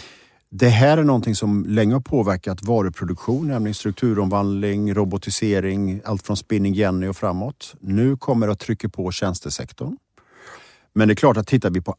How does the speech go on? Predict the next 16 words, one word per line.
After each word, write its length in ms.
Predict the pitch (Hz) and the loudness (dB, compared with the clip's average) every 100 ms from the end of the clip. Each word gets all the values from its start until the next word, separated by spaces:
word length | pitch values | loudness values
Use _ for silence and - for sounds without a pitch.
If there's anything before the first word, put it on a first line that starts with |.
| _ | _
arbetsmarknad 1300 | 127 123 101 82 92 87 - 120 170 151 - 62 - | -2 0 -2 -4 -4 -4 -2 -2 -2 -6 -10 -12 -10
så 260 | - 110 | -4 -2
tror 260 | - 139 107 | 0 2 4
jag 180 | 87 82 | 2 0
att 100 | - | -6
vad 320 | 90 92 101 | -10 0 2
vi 100 | 98 | 2
kommer 240 | - 95 | 2 2
jobba 420 | 95 90 120 87 127 | 2 2 0 0 0
med 180 | 175 | 0
framöver 460 | - 143 113 60 80 | 0 2 2 0 -6
kommer 260 | - 107 101 | 0 2 4
vara 140 | 101 | 4
mycket 360 | 104 104 - 139 | 4 0 -4 -2
mer 240 | 107 82 | 0 -2
upplevelsebaserat. 1700 | 78 104 - 92 85 87 - 82 87 - 95 92 87 87 87 - | -4 -8 -4 -4 -2 -2 -2 -2 -2 -2 0 0 -2 -2 -4 -8